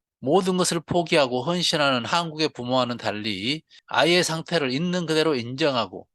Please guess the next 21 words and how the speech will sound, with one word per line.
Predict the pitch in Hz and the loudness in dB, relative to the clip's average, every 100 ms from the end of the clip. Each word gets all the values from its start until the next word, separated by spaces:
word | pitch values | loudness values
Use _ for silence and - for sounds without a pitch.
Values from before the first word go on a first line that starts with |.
| _ 147 | _ -6
부모가 | 156 170 170 | 0 2 2
다니던 | 170 135 143 139 117 | 2 -2 -2 -4 -6
직장에 | - - 139 120 | -4 0 2 0
계속 | - 135 151 - | 0 0 0 -4
다니면서 | 120 117 120 120 107 - 104 101 151 175 _ - | -4 -4 -2 -2 -2 -2 0 0 -2 -4 _ -6
시간 | - 190 214 196 | -2 2 4 4
나는 | 175 170 | 2 2
대로 | 165 160 | -2 -2
치료도 | - 196 190 175 139 | -2 0 0 2 0
하고 | 135 135 98 - _ _ _ | 0 -2 -4 -8 _ _ _
함께 | 180 190 - 185 | -8 -8 -2 0
살아가는 | 160 165 160 156 139 | 2 2 2 2 0
방법을 | 117 107 101 110 113 101 95 117 | -6 -12 -8 -6 -6 -6 -8 -6
배웁니다. | 107 104 104 92 - - _ _ _ _ _ _ | -6 -6 -8 -12 -12 -14 _ _ _ _ _ _
그렇게 | 151 180 180 | 0 2 2
되면 | 165 160 139 117 160 165 _ _ _ _ _ | 2 2 0 0 -4 -10 _ _ _ _ _
더 | 165 | 4
장기적으로 | 185 - 127 160 165 165 151 | 4 0 -4 -4 0 0 0
돌봐줄 | - 123 127 120 110 | 0 2 2 2 -2
수 | - 107 | -8 -8
있고 | - 131 104 - | -4 0 0 -2